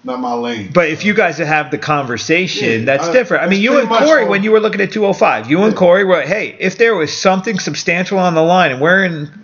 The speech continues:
Speaker 2: in that spot,
Speaker 1: We gonna have to fight.
Speaker 2: why the fuck would
Speaker 1: Same
Speaker 2: we
Speaker 1: thing
Speaker 2: not
Speaker 1: with me
Speaker 2: do
Speaker 1: and
Speaker 2: it?
Speaker 1: Rex. Me and Rex had the
Speaker 2: Yeah.
Speaker 1: same conversation. The same thing with Branch. Branch is a pretty, is a real dude. Like,
Speaker 2: You
Speaker 1: I
Speaker 2: guys
Speaker 1: don't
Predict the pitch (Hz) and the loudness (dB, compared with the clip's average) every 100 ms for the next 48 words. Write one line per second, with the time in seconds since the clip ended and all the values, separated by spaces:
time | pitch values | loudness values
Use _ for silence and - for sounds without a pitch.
0 | - 175 175 143 180 196 - - 214 254 | -4 -2 -2 -2 0 0 -2 -2 0 0
1 | 277 - - 262 320 339 175 175 175 202 | -4 -10 -14 -10 -8 -8 -10 -12 -10 -2
2 | 208 220 214 240 226 254 262 240 226 190 | 0 0 -2 -2 -2 -2 0 0 2 2
3 | 175 165 135 107 - - 143 160 349 381 | 0 2 2 2 0 -4 -8 -4 -2 0
4 | 330 226 151 156 156 156 151 170 156 120 | 0 0 -2 -6 -8 -8 -8 -8 -8 -12
5 | 110 - _ - 151 170 190 190 175 156 | -16 -20 _ -10 -6 -6 -6 -6 -6 -6
6 | 185 117 139 165 170 165 139 - 160 135 | -6 -6 -6 -6 -4 -6 -6 -6 -6 -6
7 | 123 127 139 139 127 139 123 104 107 104 | -6 -6 -4 -4 -4 -6 -6 -10 -12 -14
8 | - _ _ _ 185 202 170 147 | -16 _ _ _ -2 0 0 0